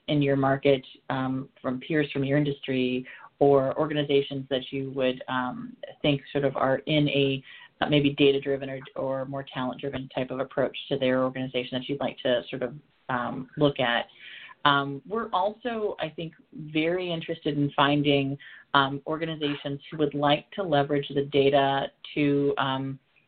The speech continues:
help them help other organizations. I, I know that sounds a little bit,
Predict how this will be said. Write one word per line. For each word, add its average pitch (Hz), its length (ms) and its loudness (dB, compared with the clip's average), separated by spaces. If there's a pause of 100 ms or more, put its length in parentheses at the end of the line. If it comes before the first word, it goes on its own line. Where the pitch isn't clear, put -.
(280)
help 160 240 2
them 156 240 6
help 143 280 -6
other 139 200 -2
organizations. 131 720 -10
I, 139 180 0
I 147 40 0
know 147 100 0
that 147 140 -2
sounds 151 200 -4
a 143 40 -8
little 139 260 -4
bit, 143 260 0